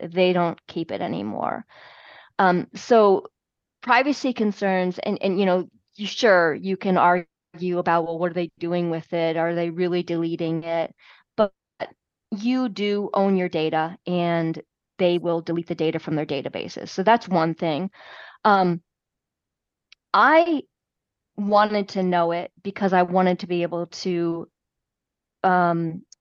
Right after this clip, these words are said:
not defy the system, but to be able to, um, better manage my health. And not only do I now know about the, this gene, but some other genes as well that are helping me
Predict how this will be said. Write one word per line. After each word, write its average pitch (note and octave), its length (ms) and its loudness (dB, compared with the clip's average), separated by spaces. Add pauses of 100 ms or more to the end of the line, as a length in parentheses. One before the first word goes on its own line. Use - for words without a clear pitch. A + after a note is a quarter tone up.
(440)
not G#3 340 2
defy F#3 320 0
the F3+ 140 0
system, E3 720 -6 (480)
but G#3 260 4 (160)
to - 160 -2
be A#3+ 220 2
able B3 240 2
to, G#3+ 580 -2
um, F#3 280 0
better G3+ 300 2
manage F3 440 -4
my D#3+ 120 -6
health. - 480 -4 (300)
And G3 420 4
not A3 260 6
only A3 760 2
do F#3+ 200 0
I F#3 120 2
now F#3 240 0
know F3+ 300 -2
about F3 340 -4
the, E3+ 260 -4 (380)
this A#3+ 300 0
gene, E3+ 500 -2
but F3+ 160 -2
some F#3+ 160 0
other B3+ 220 4
genes F3+ 320 -2
as E3 240 -6
well F#3+ 520 0 (380)
that G#3 160 2
are G3+ 80 2
helping G#3 420 -2
me F#3 280 -4